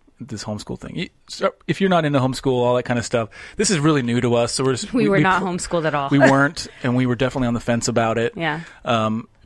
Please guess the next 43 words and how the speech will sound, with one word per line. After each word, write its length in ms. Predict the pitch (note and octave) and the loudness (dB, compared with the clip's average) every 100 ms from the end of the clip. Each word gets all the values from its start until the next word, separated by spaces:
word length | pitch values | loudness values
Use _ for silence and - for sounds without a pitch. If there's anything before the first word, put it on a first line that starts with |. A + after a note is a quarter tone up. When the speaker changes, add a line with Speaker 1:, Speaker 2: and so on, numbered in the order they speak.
| C3+ - - | -14 -14 -4
Speaker 1:
I 80 | B2+ | -2
think 220 | C3 A#2 | -2 -2
it's 140 | A#2 - | -4 -4
a 40 | |
good 180 | A2+ A#2 | -2 -2
move 220 | A#2 A#2 | -2 -2
for 140 | - A#2 | -2 0
where 140 | A#2 | 0
we're 120 | A2+ | 0
at, 180 | A2 - B2+ B2+ | -2 -6 -6 -6
at 140 | A2+ | -4
this 160 | B2 A#2+ | -4 -2
moment, 360 | A#2 B2 C3 - | 0 0 -2 -4
Speaker 2:
Mm-hmm. 200 | F3+ G#2+ | -6 -4
Speaker 1:
this 200 | A2 - | -4 -4
time 220 | A2+ A2+ | -4 -4
in 40 | |
our 80 | G#2+ | -2
Speaker 2:
This 60 | G#2+ | 0
Speaker 1:
lives, 300 | A#2 F3 G#3 | 0 -2 -4
Speaker 2:
season. 420 | E3+ E3+ F#3+ F#3+ - _ _ - | -10 -10 -12 -14 -16 _ _ -8
Speaker 1:
this 120 | A2 | -4
season 380 | - B2+ B2+ C#3 | -2 -2 0 -2
in 80 | C#3 | 0
our 100 | C#3 | 2
lives. 400 | D3 E3+ - - | 2 0 -6 -6
Uh, 360 | B2 A#2 A2+ - - _ - | -2 -2 -4 -8 -18 _ -2
but 120 | C#3+ C#3 | 0 2
anyway, 120 | C3+ | 0
just 180 | D3 - | -2 -4
seeing 300 | - F#3+ D#3+ | -2 0 2
you 160 | D3+ | 0
kind 200 | D#3 F3 | -2 -2
of 220 | C#3+ A#2+ - _ | -4 -6 -18 _
come 180 | - D3+ | -4 0
into 220 | D3 D3 D3+ | 0 -2 -2
your 120 | C3 | 0
own 180 | C3+ D#3 | 2 2
there 220 | E3+ A3 | 0 0
has 180 | F3 C3 | 0 0
been 160 | B2 A#2 | -2 -2
so, 560 | - F3+ E3+ D3+ B2+ C4 | 0 0 2 0 -2 -6
um, 380 | C#3 A#2 A2 | -6 -4 -6